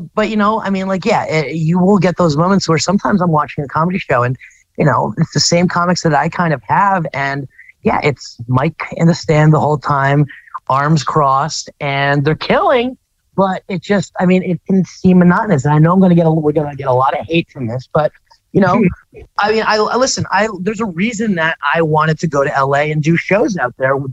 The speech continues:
Speaker 1: uh, during the pandemic, is because it's a brand new area. Um,
Speaker 2: Right.
Speaker 1: and you can, you know what's funny is, like, and you can probably see this as well.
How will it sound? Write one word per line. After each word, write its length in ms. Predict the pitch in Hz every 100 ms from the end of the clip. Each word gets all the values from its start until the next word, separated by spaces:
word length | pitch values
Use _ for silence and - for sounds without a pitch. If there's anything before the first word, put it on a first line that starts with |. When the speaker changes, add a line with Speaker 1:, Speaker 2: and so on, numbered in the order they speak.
| -
Speaker 1:
uh, 140 | 147 143
during 240 | 135 156
the 80 | 160
pandemic, 500 | 175 170 190 269 151
is 80 | 127
because 300 | - 170 165 - - -
it's 120 | 202
a 40 | 233
brand 340 | 190 208 208
new 220 | 214 214 -
area. 360 | 190 247 190 - _ _ _ -
Um, 220 | 170 180
Speaker 2:
Right. 80 | 214
Speaker 1:
and 80 | 233
you 100 | -
can, 160 | 359 - - 226
you 80 |
know 80 | 247
what's 120 | 381
funny 280 | - 277 262
is, 100 | 180
like, 160 | 180 165
and 140 | 208
you 60 | 262
can 120 | 415
probably 220 | 220 175
see 160 | 143 160
this 140 | 143
as 100 | 143
well. 180 | 170 156